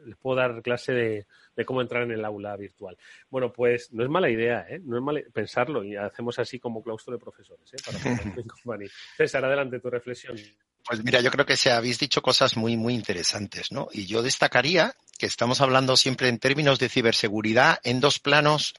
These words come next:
Speaker 2: muy distintos. Hay un plano que es el de la empresa tipo en España, que su problema no van a ser esos atacos superdirigidos, esos ataques supercomplicados, pero no hace falta, tienen la puerta abierta.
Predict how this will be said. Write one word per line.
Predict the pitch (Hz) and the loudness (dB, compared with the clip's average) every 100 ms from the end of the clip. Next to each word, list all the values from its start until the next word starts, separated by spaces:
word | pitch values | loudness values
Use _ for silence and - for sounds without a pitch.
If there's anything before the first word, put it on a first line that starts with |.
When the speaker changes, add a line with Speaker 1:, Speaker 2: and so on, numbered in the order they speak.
| _ - | _ -2
Speaker 2:
muy | 143 127 | 2 2
distintos. | 95 - 85 - - - - - _ _ _ - - - - | 2 -2 -6 -14 -14 -12 -10 -10 _ _ _ -20 -20 -20 -2
Hay | 120 143 | 0 2
un | 160 | 2
plano | 165 180 220 339 _ _ | 4 6 4 0 _ _
que | - 101 | -4 -2
es | 120 - | -2 0
el | 135 113 101 | 0 0 -2
de | 101 98 | -4 -4
la | 95 92 92 92 90 95 - _ _ | -4 -4 -2 -2 -4 -8 -12 _ _
empresa | - 113 104 - 139 - 131 | -8 -6 -4 2 4 6 4
tipo | - 135 - 120 | 2 -4 0 0
en | 110 | 2
España, | 104 - 196 208 269 _ _ - - - - - _ _ | 0 2 0 0 -2 _ _ -20 -20 -20 -20 -20 _ _
que | - 107 | -2 0
su | - 123 107 | 2 0 -2
problema | 107 107 135 151 | -2 2 4 6
no | 147 | 8
van | 139 127 | 6 6
a | 120 | 4
ser | 135 | 2
esos | 120 113 117 - | 2 2 4 4
atacos | 107 117 - 107 | 2 0 -2 -2
superdirigidos, | - 107 104 98 98 92 - 127 123 127 - | -2 -4 -6 -6 -8 -8 -4 -2 2 2 2
esos | 110 110 - | 0 2 0
ataques | 110 - 117 104 - | 0 -2 -2 0 0
supercomplicados, | - 107 101 101 87 101 117 123 117 | 0 -2 -4 -8 -8 -2 2 2 0
pero | 104 | 0
no | 117 | 0
hace | - | 0
falta, | 113 104 95 87 | -2 -2 -4 -6
tienen | 117 120 | -4 0
la | 104 | 0
puerta | 110 98 85 | -2 -6 -6
abierta. | 92 98 87 | -8 -8 -10